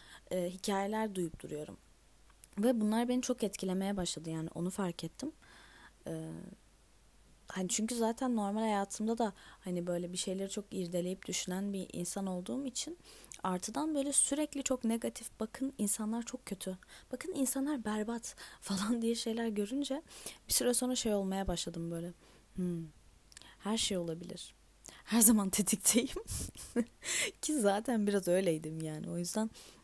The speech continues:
ya bilmiyorum, birazcık kötü bence ya. Çünkü sürekli negatif şeyler görmek de yani artık bir noktadan sonra,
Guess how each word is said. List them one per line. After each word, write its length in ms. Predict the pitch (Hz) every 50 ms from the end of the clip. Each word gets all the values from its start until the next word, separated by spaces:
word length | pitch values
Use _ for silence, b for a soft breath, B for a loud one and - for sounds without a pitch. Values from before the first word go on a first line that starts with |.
| B B -
ya 220 | 175 160 156 156 156
bilmiyorum, 440 | 180 185 175 160 151 151 156 156 165
birazcık 360 | 180 180 175 175 - - -
kötü 280 | - - 160 - -
bence 300 | 165 156 151 151 147 -
ya. 200 | 143 143 - - - - B B B B B B -
Çünkü 340 | - 254 277 - 359 349 -
sürekli 600 | - - - - - 254 294 311 - - 269 233
negatif 300 | 214 208 240 233 - -
şeyler 360 | - - - 240 233 233 233
görmek 460 | 233 220 214 208 208 220 247 247 -
de 60 | - 180
yani 240 | 175 180 190 196 202 -
artık 360 | 214 220 - - - - -
bir 60 | 247
noktadan 440 | 247 226 220 - - 170 180 170 175
sonra, 420 | - - - 185 185 208 240 254